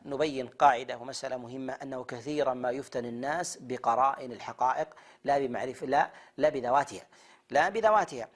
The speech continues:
وقرائن الحقائق كثيرة، منها الثبات، ومنها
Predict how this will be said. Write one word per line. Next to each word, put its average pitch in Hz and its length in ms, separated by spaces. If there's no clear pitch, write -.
وقرائن 233 380
الحقائق 226 420
كثيرة، 214 440
منها 214 540
الثبات، 196 480
ومنها 196 580